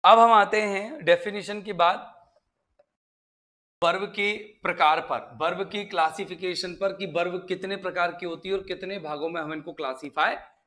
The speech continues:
कर सकते हैं। ओके डियर फ्रेंड्स, अब आते हैं हम वर्ब के क्लासिफिकेशन पर। तो देखिए वर्ब को हम अगर देखा जाए तो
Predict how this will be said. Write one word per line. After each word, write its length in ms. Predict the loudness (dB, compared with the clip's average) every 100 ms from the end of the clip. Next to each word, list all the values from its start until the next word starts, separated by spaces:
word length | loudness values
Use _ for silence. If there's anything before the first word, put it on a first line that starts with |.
| -2
कर 140 | -2
सकते 340 | -2 -12 -16 -18
हैं। 180 | -18 _ _ _ _ -8
ओके 180 | -6 -4
डियर 180 | -6
फ्रेंड्स, 320 | -6 -6 -8 -16 _ _ -4
अब 120 | 2
आते 240 | 2 2 -2
हैं 80 | -6
हम 100 | -2
वर्ब 260 | -2 -2
के 240 | -2 0 0
क्लासिफिकेशन 1040 | -2 -6 2 2 2 -8 -8 -8 -8 -8
पर। 300 | -8 -10 -10 _ _ _
तो 80 | -4
देखिए 380 | 0 0 -2 -10
वर्ब 520 | -4 0 0 -2 -6
को 200 | -4 -4
हम 560 | -2 -4 -6 -12 -18 -20 _ _ -4
अगर 220 | -2 -4
देखा 400 | -6 -6 0 0
जाए 320 | 4 2 2 -4 -16 _ _ _ _
तो 100 | 0